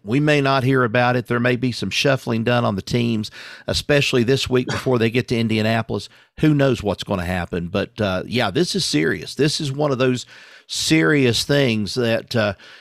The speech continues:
you know, forget about the Denny Hamlin and Ross Chastain incident yesterday. Uh, I mean, you know,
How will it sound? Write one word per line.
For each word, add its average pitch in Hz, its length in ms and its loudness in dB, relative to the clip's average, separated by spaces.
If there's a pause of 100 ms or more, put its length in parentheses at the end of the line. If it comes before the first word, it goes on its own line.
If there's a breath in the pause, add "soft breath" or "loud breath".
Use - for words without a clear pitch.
you 147 80 0
know, 147 100 2
forget 190 320 0
about 202 300 0
the 113 120 0
Denny 143 300 0
Hamlin 135 520 0
and 107 140 -2
Ross 131 240 2
Chastain 147 560 2
incident 92 420 -2
yesterday. 87 560 -8 (460 soft breath)
Uh, 98 200 0
I - 20 2
mean, 101 240 0
you 107 100 0
know, 95 280 0